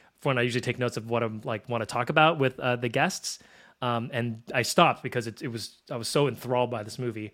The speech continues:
Uh, you know, when you watch it, did it sort of, like, take you back to, to living in, in Brazil at all?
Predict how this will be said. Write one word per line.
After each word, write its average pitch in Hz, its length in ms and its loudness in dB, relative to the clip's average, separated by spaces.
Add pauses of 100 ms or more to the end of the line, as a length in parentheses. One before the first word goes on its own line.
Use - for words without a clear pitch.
(120)
Uh, 135 120 0
you 143 160 0
know, 147 80 2
when 156 120 2
you 170 60 6
watch 175 220 6
it, 147 240 0
did 151 120 0
it 160 40 -2
sort 170 180 2
of, 156 60 4
like, 147 160 2
take 147 240 0
you 143 80 0
back 123 360 0
to, 127 220 -4
to 127 140 -2
living 135 540 0
in, 143 200 -4
in 135 240 -2
Brazil 135 400 -2
at 135 80 0
all? 143 300 -4